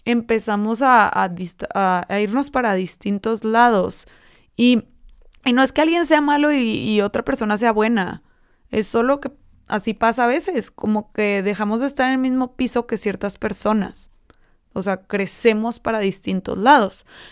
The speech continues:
En el ejemplo de Tomás, como que él saltó a este piso de autoconocimiento y actividades,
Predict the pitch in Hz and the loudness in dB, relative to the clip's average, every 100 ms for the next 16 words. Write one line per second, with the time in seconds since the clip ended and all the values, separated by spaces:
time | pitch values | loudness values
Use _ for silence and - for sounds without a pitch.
0 | - 220 240 226 208 247 247 269 277 277 | 0 2 4 2 0 -2 2 4 4 4
1 | - 226 262 247 254 - - _ _ _ | 0 2 4 4 2 -4 -16 _ _ _
2 | _ _ _ _ _ _ _ _ _ _ | _ _ _ _ _ _ _ _ _ _
3 | _ - 240 233 226 - 220 208 _ _ | _ -2 2 4 2 0 -2 -2 _ _
4 | _ _ _ _ - 233 240 226 - 254 | _ _ _ _ 2 4 4 -2 0 2
5 | 254 247 - 254 247 233 233 - 247 247 | 2 0 2 4 6 4 2 -2 -2 0
6 | 240 - 240 233 240 220 - 202 196 196 | -4 -2 0 2 2 2 2 -2 -2 -6
7 | 196 190 185 190 214 262 269 262 240 233 | -4 -6 -4 -2 2 4 4 2 2 2
8 | 220 214 196 - 196 190 190 190 208 - | 2 0 -2 -6 -6 -2 0 -2 -2 -6
9 | - | -14